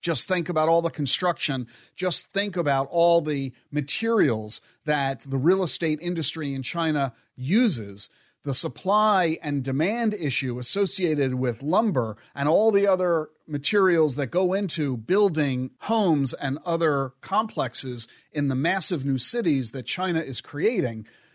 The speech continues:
Well, if there's going to be a collapse of this real estate developer, that could portend a slowdown in the real estate sector in the entire country,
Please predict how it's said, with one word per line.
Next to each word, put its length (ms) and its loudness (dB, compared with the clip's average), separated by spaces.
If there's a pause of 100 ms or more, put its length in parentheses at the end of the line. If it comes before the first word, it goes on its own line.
(120)
Well, 220 4
if 100 0
there's 240 2
going 320 0
to 80 -2
be 240 2
a 100 4
collapse 560 -4
of 120 -4
this 240 -2
real 200 0
estate 340 -2
developer, 540 -4 (280)
that 260 -2
could 240 -4
portend 640 -2 (240)
a 80 -6
slowdown 880 2
in 100 -2
the 80 2
real 220 4
estate 340 -2
sector 520 -4
in 200 -2
the 120 -2
entire 400 0
country, 540 -2